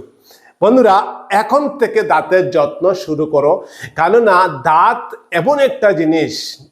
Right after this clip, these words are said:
অনেকের পঞ্চাশ বছরে পড়ে যায়, আর অনেক আশি বছর, নব্বই বছর পর্যন্ত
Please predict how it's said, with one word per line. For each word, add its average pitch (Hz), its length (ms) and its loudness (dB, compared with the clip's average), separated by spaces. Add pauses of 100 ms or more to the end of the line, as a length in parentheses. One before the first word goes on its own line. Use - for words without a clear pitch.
অনেকের 196 380 2 (120)
পঞ্চাশ 185 500 0
বছরে 190 360 2
পড়ে 156 300 2
যায়, 156 300 2 (100)
আর 143 240 -2
অনেক 180 400 0 (120)
আশি 160 280 -4
বছর, 196 320 0
নব্বই 156 320 4
বছর 185 340 2
পর্যন্ত 143 580 -2